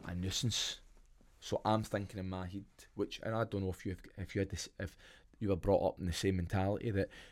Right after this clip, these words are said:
aye, of course it would be good if you could knock the ball in the wall, or if you could, you know, ha-, have great technical ability, but you were really, really noticed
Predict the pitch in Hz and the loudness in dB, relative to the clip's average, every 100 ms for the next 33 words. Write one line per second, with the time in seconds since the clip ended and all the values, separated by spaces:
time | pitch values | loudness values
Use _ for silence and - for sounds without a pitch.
0 | - - 107 98 - 123 - 92 95 101 | -10 -2 0 0 2 0 0 -2 0 0
1 | 95 101 92 92 92 92 95 92 95 92 | 0 -4 -4 -2 -2 0 4 4 4 4
2 | 92 92 98 95 90 - 92 90 - - | 8 8 8 6 4 0 -2 -2 -6 -20
3 | - - - - 104 92 90 - - - | -20 -20 -20 -10 -6 -4 -4 -6 -8 -4
4 | 101 92 - - 98 98 - 98 90 - | -4 -4 -8 -4 2 2 2 0 0 -2
5 | 87 98 127 120 - - - - - - | 2 4 4 0 -4 -16 -20 -16 -2 -2
6 | - _ _ 107 101 92 101 117 117 104 | -2 _ _ 0 2 4 6 6 8 6
7 | 95 95 107 - - - - | 6 6 6 4 0 -4 -10